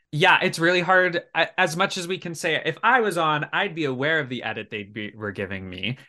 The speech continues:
You can't really, especially at that point in the game where so much has happened and there's so much happening. And the Rusical, I think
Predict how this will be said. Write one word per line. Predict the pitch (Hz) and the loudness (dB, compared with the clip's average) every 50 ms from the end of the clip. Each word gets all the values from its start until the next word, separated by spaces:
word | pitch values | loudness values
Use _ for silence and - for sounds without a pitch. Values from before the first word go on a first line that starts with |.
| _ _ _ - | _ _ _ -4
You | 330 | -4
can't | - - 370 349 294 139 | -2 0 2 2 2 4
really, | 131 127 127 120 123 123 127 135 165 175 - - | 4 4 6 6 6 6 6 4 4 2 0 -2
especially | 160 156 - 190 - 214 | -2 2 2 2 4 4
at | 190 151 - | 2 2 4
that | 139 110 117 - - | 4 4 4 2 0
point | - 139 139 143 | -2 -2 -2 -2
in | 147 147 | -2 -4
the | 151 | -4
game | 147 147 156 156 160 165 160 | -6 -6 -6 -6 -6 -6 -6
where | 131 117 | -6 -6
so | - - 120 113 | -4 -4 -2 -2
much | 117 110 104 - | -2 -2 -4 -6
has | 110 98 | -8 -4
happened | - 101 98 98 - - 113 110 113 107 110 110 | 0 0 2 0 0 -2 -4 -4 -4 -4 -6 -8
and | 104 101 | -8 -8
there's | 101 95 95 - | -8 -10 -10 -8
so | - 107 | -6 -4
much | 104 101 101 - | -4 -6 -6 -4
happening. | - 107 101 101 - 123 123 123 123 | -2 -2 -2 0 0 -2 -2 -2 0
And | - 120 117 | -2 -2 0
the | 110 113 | 0 0
Rusical, | 110 113 117 135 139 139 143 147 - 131 123 120 117 - | 0 0 0 0 -2 -2 -2 -2 0 2 2 2 2 0
I | 110 117 | -2 -4
think | 113 - 160 165 156 143 | -4 -4 -6 -6 -6 -10